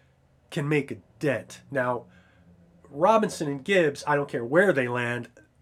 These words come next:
dents will be <laughs> made, okay? But guys like Charbonnet, you know, if he landed a job like, say, Tampa a couple years ago, we could get excited about him. Um, but if he lands behind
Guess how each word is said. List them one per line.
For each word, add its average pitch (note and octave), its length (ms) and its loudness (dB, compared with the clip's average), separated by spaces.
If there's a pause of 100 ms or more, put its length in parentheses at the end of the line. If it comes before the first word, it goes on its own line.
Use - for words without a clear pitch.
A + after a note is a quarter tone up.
(560)
dents - 520 -2
will D3 180 2
be D3 200 2
<laughs> - 20 0
made, C3+ 320 2 (100)
okay? C3 480 -2 (380)
But C#3+ 240 -4
guys F3 400 0
like D#3+ 340 0
Charbonnet, E3+ 880 -2 (1200)
you F3 340 -10
know, C#3+ 140 -2
if - 100 -14
he F3 100 -6
landed D#3+ 460 -2
a C#3+ 60 -2
job C#3 380 -2
like, B2+ 220 -6
say, C3+ 360 -2
Tampa D3+ 440 2
a G#2+ 120 -4
couple C3 240 -2
years D#3+ 260 -4
ago, B2+ 180 -6
we B2+ 100 -6
could B2+ 120 -10
get C3+ 120 -6
excited G#3 360 -4
about A2 300 -10
him. A#2+ 100 -20 (460)
Um, B2 340 -6
but C3+ 160 0
if C3+ 100 -6
he D3 120 -8
lands D3 340 -4
behind C3+ 680 -2